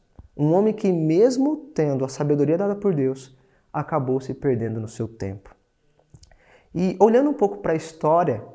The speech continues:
de Salomão, ele chegou em um dado momento que seu pai ali estava para morrer.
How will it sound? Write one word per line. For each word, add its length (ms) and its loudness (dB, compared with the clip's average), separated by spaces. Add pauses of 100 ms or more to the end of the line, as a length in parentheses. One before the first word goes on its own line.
de 100 -8
Salomão, 680 -4 (580)
ele 1000 2
chegou 540 6
em 60 6
um 80 4
dado 220 4
momento 560 0
que 120 -10
seu 220 -2
pai 460 2 (420)
ali 420 4
estava 380 2
para 720 2
morrer. 580 0